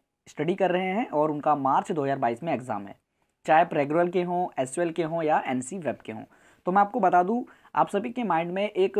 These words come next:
डाउट बहुत ज़्यादा चल रहा होगा। सबसे पहले तो आपको मैं क्लियर कर दूं कि आपकी डेट शीट आ चुकी है, जैसे कि आप सभी ने देख लिया। बात करें एसयूएल की साइट पे अभी नहीं आई है, तो एसयूएल की साइट पे भी आपको बहुत जल्दी देखने को मिलेगी।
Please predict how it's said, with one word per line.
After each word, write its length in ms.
डाउट 280
बहुत 200
ज़्यादा 180
चल 100
रहा 160
होगा। 160
सबसे 240
पहले 160
तो 80
आपको 200
मैं 160
क्लियर 200
कर 140
दूं 100
कि 100
आपकी 400
डेट 220
शीट 260
आ 80
चुकी 240
है, 80
जैसे 220
कि 60
आप 80
सभी 200
ने 100
देख 200
लिया। 160
बात 200
करें 220
एसयूएल 360
की 60
साइट 240
पे 80
अभी 140
नहीं 200
आई 80
है, 60
तो 100
एसयूएल 260
की 100
साइट 220
पे 60
भी 140
आपको 240
बहुत 200
जल्दी 200
देखने 300
को 260
मिलेगी। 420